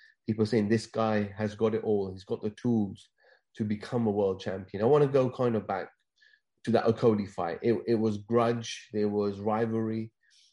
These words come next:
You took that loss. But I, I felt like, and correct me if I'm wrong, you kind of went away to just put your head down and get away from everybody and just work on your art and on work on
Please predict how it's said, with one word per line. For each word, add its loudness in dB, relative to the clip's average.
You -6
took -4
that 0
loss. 0
But -6
I, 8
I 8
felt 4
like, 0
and -2
correct 0
me -2
if -6
I'm -2
wrong, 0
you -4
kind 2
of 2
went 0
away 2
to -14
just -6
put -6
your -4
head 0
down 0
and -6
get -2
away 2
from -4
everybody -6
and 2
just 2
work 4
on 6
your 2
art -2
and -6
on -2
work 2
on -4